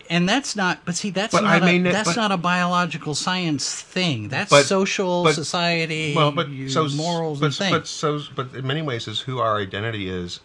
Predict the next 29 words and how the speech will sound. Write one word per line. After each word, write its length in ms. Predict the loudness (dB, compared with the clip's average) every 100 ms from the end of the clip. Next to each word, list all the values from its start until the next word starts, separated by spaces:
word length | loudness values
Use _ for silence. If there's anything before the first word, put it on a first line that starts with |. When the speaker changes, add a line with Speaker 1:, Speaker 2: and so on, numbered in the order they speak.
| -8
Speaker 2:
on 140 | -6
a 40 |
s-, 380 | -8 -10 -10 -10
on 140 | -8 -6
a 260 | -6 -8 -12 -20 -20 _ _ _
sexual 840 | -12 -6 -4 -4 -4 -6 -4 -4 -4
level 420 | -6 -6 -10 -10 -10
is 280 | -10 -10 -14 -12
as 200 | -12 -10
well, 300 | -8 -10 -10
because, 560 | -10 -8 -6 -6 -6 -8 -14
because 300 | -6 -6 -6
you 100 | -8
go 80 | -6
from 300 | -6 -8 -4
one 240 | -4 -4
country 400 | -8 -10 -8 -10
to 180 | -8 -10
another, 380 | -6 -4 -4 -8
from 160 | -10
one 180 | -10 -10
culture 320 | -12 -14 -14
to 140 | -14 -10
another, 260 | -8 -8
from 140 | -10 -14
different 340 | -12 -12 -12
periods 380 | -10 -10 -8 -12
in 80 | -12
time. 320 | -6 -6